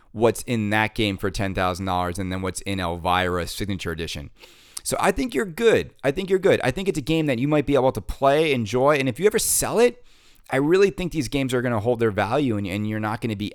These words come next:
out much money. So just maintain it, take good care of it, uh, and, and, you know, go in on it. Now, you don't need a Royal. You could always get the other editions and save money. Uh, but if you, if, if it is your favorite game, like you said,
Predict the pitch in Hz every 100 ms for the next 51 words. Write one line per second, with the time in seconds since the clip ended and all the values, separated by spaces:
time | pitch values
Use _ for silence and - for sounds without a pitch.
0 | 98 98 - 107 98 - 107 185 113 -
1 | - - _ _ - - 117 139 - 120
2 | 127 113 113 127 170 - 135 117 131 107
3 | - 104 151 170 208 - - - - -
4 | - 101 107 107 - 110 113 113 110 123
5 | 123 117 120 165 220 98 78 - - 151
6 | 147 - 139 185 233 - 135 190 135 101
7 | 131 185 123 98 131 - - 127 131 147
8 | - - 139 151 147 117 - 127 120 113
9 | _ _ _ - 120 - 113 151 175 110
10 | 87 98 - 101 92 101 98 - 113 95
11 | 98 107 156 123 123 - - _ _ -
12 | 92 98 117 120 131 143 147 127 - 165
13 | 185 170 214 208 233 196 190 185 143 143
14 | 135 117 110 113 104 120 101 87